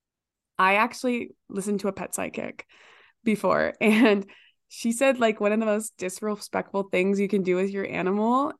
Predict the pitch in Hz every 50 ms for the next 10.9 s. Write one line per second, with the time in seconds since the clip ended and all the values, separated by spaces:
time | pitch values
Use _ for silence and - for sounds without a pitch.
0 | _ _ 208 202 196 185 180 - - 202 196 196 120 180 180 190 185 185 180 180
1 | - 180 170 170 180 190 185 180 180 175 170 170 170 - - - 170 - - -
2 | 69 71 - - - 214 202 - _ - - - - - - - - _ - -
3 | 196 185 180 180 - - 196 196 - - 202 - 226 202 185 185 - 208 196 196
4 | 233 208 190 - - - 190 190 196 - - - 185 - 185 190 - - 180 190
5 | 190 - - 185 165 165 190 - 214 - - 151 - - 185 208 226 269 302 311
6 | - - - - - - - - 196 180 170 139 - - 196 190 190 - - _
7 | - 101 - - - - - - _ - 214 208 190 190 185 - 196 175 170 170
8 | 170 180 - - - _ _ _ _ _ _ _ _ _ _ _ _ _ - 185
9 | 156 - - _ _ _ _ _ _ _ - 202 190 180 185 185 - - 196 190
10 | 190 190 180 180 180 - - 196 196 196 202 196 185 180 170 - -